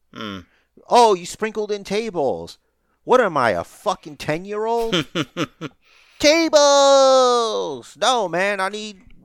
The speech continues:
Speaker 2: other people in that tables match.
Speaker 1: Mm-hmm.
Speaker 2: Um, but I get it.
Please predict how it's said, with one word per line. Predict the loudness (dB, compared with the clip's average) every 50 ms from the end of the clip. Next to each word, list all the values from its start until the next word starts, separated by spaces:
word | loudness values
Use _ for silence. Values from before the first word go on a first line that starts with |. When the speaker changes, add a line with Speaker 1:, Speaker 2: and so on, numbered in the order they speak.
| _ _ 2
Speaker 2:
other | 2 4 4 2 0
people | -2 -2 -6 -10 -10 -8 -8 -8 -8 -8 -8 -6
in | -2 -2 -2 0 0
that | 0 0 0 0
tables | -2 -2 -2 -2 -2 -4 -8 -6 -6
match. | -4 -4 -4 -6 -8 -8 -10 -10 -8 -8
Speaker 1:
Mm-hmm. | -10 -10 -10 -10 -12 -14 -16 _ _ _ _ _ _ _ _ _ _ _ _ -4 0
Speaker 2:
Um, | 2 2 2 2 0 -2 -4 -6 -8 -12 -18 -20 -12 -6 -2
but | -2 0
I | 0 -2
get | -2 -2 0 0 0
it. | 0 -2 -6